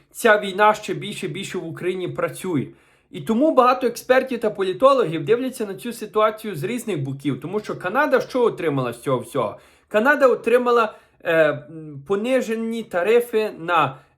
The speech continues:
експорт свого ріпака на Китай і деякий час тимчасове повністю зняття всіх тарифів на сільськогосподарську продукцію. Але це все може змінитися в будь-який момент, це все може Китай змінити, як він захоче,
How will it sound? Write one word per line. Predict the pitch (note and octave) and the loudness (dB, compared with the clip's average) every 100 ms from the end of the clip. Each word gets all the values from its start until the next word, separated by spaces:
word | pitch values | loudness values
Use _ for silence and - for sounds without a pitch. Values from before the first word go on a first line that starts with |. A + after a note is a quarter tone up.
| - | -4
експорт | G#3+ A#3+ - - A3 G#3 | -4 -4 -8 -2 -2 -2
свого | - G3+ G#3 G3 | -2 0 2 0
ріпака | F#3 C#3 D3 G3+ G#3 | -4 -6 -2 2 2
на | F#3+ E3+ | 2 -6
Китай | C#3 D3+ C#3 G3+ A#3 A#3 - _ _ _ | -8 -10 2 4 4 2 -12 _ _ _
і | A3+ B3+ A#3+ - _ - | -2 0 0 -4 _ -4
деякий | C#3 A#3+ B3 A#3+ - A#3 | 6 6 6 -4 -6 -8
час | D#3 - G#3+ G#3+ | -4 2 2 2
тимчасове | G#3+ E3+ F3 C#3+ G#3+ A3 G#3 | -6 -6 -8 -4 0 2 0
повністю | - G3+ G3+ G3+ C#3+ G3+ | 0 -4 -4 -8 -12 -10
зняття | E3+ C#3 D#3+ E3+ - A3 G#3 | -8 -8 -8 -8 -2 2 2
всіх | G#3 - G#3+ - | 0 -8 -10 -4
тарифів | E3 F#3 G#3 G#3 F#3 | 0 0 0 -2 -2
на | F3 E3+ - _ | 0 0 -2 _
сільськогосподарську | - - A#3+ A3 G#3 F3+ C#3 F3+ F#3 F#3+ F#3+ - F3 | -16 -6 -6 -4 -2 -2 -2 0 4 2 0 -8 -8
продукцію. | C#3 F3+ F#3 G#3 - - A2+ - _ _ _ | -4 0 0 -2 -6 -8 -8 -10 _ _ _
Але | G#3 G#3+ | 2 4
це | G#3+ A#3 | 2 -2
все | G#3+ C#4 | 0 2
може | B3+ A#3 | 2 0
змінитися | F#3+ G3 A#3+ A#3+ G#3 | -4 -4 -4 -4 -8
в | |
будь-який | F#3+ A3+ A#3 | -4 -2 0
момент, | F#3+ C#3+ D#3+ F#3+ _ _ | 0 0 -2 -6 _ _
це | - G3+ | -8 -4
все | - B3 | 2 4
може | A#3+ A#3 | 4 2
Китай | A3+ G#3+ A3+ A3 | 0 -4 0 0
змінити, | F#3 G3 A3+ A3 | -2 -4 -2 -2
як | F#3+ G3+ G3+ | 0 0 0
він | G#3+ G#3 | -4 0
захоче, | G3+ C#3+ D3 C#3+ G#3 G#3 | -2 2 0 0 0 -2